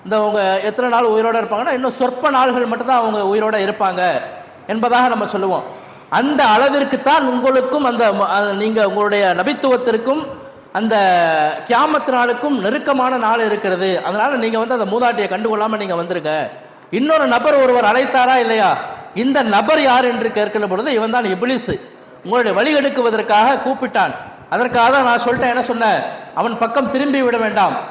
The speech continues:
வந்து விடுவோம் என்பதாக நான் அழைத்து கொண்டு வந்து விட்டேன், இதுதான் காரணம்" என்பதாக. அடுத்தபடியாக என்ன பண்றாங்க, பைத்துல் முகத்தஸ் உள்ள போறதுக்கு முன்னாடி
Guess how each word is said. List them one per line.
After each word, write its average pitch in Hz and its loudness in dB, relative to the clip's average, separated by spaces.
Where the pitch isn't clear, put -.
வந்து 254 -2
விடுவோம் 240 2
என்பதாக 208 0
நான் 202 -2
அழைத்து 214 -2
கொண்டு 208 -6
வந்து 190 -4
விட்டேன், 175 -4
இதுதான் 240 0
காரணம்" 196 2
என்பதாக. 175 0
அடுத்தபடியாக 226 0
என்ன 220 -2
பண்றாங்க, 196 0
பைத்துல் 247 -2
முகத்தஸ் 226 -2
உள்ள 247 0
போறதுக்கு 240 -2
முன்னாடி 208 0